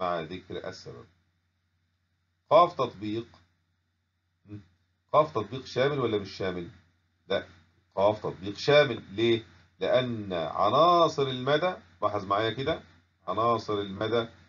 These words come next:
هي نفسها عناصر المجال المقابل. ده تطبيق شامل لأن المدى يساوي المجال المقابل. طيب القاف، هل القاف تطبيق متباين؟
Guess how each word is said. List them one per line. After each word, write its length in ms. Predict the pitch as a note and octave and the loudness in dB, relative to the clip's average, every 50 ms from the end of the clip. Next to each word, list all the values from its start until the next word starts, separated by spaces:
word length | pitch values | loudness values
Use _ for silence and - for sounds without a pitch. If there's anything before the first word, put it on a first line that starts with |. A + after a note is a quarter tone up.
| _ _ - | _ _ -4
هي 140 | B2 B2 A#2 | -2 0 0
نفسها 400 | A2+ G#2+ - - C3+ B2 A#2+ A2+ | 0 -2 -2 -2 0 2 4 4
عناصر 440 | G#2+ G#2 G#2 G#2+ A2 G#2+ - G2+ | 4 4 2 2 0 -2 -4 -6
المجال 400 | F#2 F2+ F2 F2 E2 F2+ F2+ F2 | -8 -8 -8 -8 -6 -6 -6 -6
المقابل. 440 | E2+ D#2+ D2+ D2+ D2+ - - C#2+ - - - - - _ _ _ _ - | -6 -8 -10 -12 -16 -14 -14 -14 -14 -14 -18 -20 -20 _ _ _ _ -16
ده 80 | D#2 | -16
تطبيق 420 | D#2 - - - D#2 E2 F2 D#2+ - | -14 -14 -16 -16 -12 -12 -12 -12 -12
شامل 480 | - - F2 F2+ G2 G#2+ B2 C3+ E3 - - - - _ _ _ | -10 -6 -2 -2 0 0 -2 -4 -6 -8 -14 -20 -20 _ _ _
لأن 320 | E2 C#2 - F2+ F2+ F2 F2+ | -4 -2 -2 -2 -4 -4 -4
المدى 500 | F#2 E2+ - E2+ E2+ D#2+ D2 D#2 E2 E2 | -4 -2 -2 -4 -4 -4 -4 -2 -2 -2
يساوي 640 | D#2 D#2 D2+ - E2 E2 D#2+ D#2+ D#2+ D#2+ D#2 - D#2+ | -2 -4 -6 -6 -4 -4 -2 -2 -4 -4 -6 -8 -10
المجال 480 | D#2+ D2+ D2+ C#2+ D#2 D2+ D2 D2 C#2+ - - | -10 -10 -8 -4 -2 -2 -2 -2 -4 -6 -8
المقابل. 360 | F2 E2 C#2 C2 - - - _ _ _ _ _ _ _ _ _ _ _ _ _ _ _ _ _ | -10 -10 -10 -12 -14 -18 -20 _ _ _ _ _ _ _ _ _ _ _ _ _ _ _ _ _
طيب 240 | - - D2 C#2+ - - - - _ _ _ _ _ _ _ - | -4 -2 -2 -2 -4 -8 -14 -20 _ _ _ _ _ _ _ -4
القاف، 680 | F#2+ F#2 F#2 - - A2+ A2+ A2+ G2+ F#2 - - - A#2 | -4 -4 0 6 8 10 10 10 8 6 4 0 -2 0
هل 100 | B2+ C3+ | 2 2
القاف 600 | C3 A#2 - - - C#3 D3 D3 C#3 B2+ G2+ F2+ - - _ _ _ _ _ _ _ _ _ _ _ _ _ _ _ _ _ _ _ | 0 -2 -2 0 4 4 6 6 6 4 4 2 -2 -10 _ _ _ _ _ _ _ _ _ _ _ _ _ _ _ _ _ _ _
تطبيق 640 | G2+ G2+ - - F#2+ A2 C#3 D3 D3+ D3 C3 A#2 - | -8 -8 -8 -12 -10 -8 -6 -4 -4 -4 -4 -6 -8
متباين؟ 840 | A2 A2 A2 A2 A#2+ A2+ A2 A#2+ B2+ C#3 D3 D#3 F3 F#3 G#3 A#3+ | -10 -10 -6 -2 -2 0 2 2 4 4 4 4 2 2 -2 -6